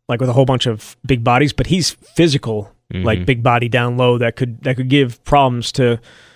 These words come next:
Speaker 1: Aleem if he had to guard him. Um, you know, Nate has to stay on the floor. Nate, ha-,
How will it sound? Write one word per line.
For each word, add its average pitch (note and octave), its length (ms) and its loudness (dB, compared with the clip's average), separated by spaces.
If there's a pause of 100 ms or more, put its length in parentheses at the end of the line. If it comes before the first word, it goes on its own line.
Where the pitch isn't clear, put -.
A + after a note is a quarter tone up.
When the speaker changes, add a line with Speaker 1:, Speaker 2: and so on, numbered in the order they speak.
(180)
Speaker 1:
Aleem C3 380 4
if A2+ 100 -2
he D3 120 6
had C3 180 2
to B2 40 -2
guard A#2 240 2
him. A2+ 220 -4 (480)
Um, A2 500 2 (460)
you C#3 80 0
know, G#2 160 -2 (600)
Nate D3+ 220 2
has C#3 180 0
to B2+ 80 -4
stay B2+ 160 0
on A#2 60 0
the A2+ 40 -6
floor. A2 240 -8
Nate, B2 180 0
ha-, - 140 -2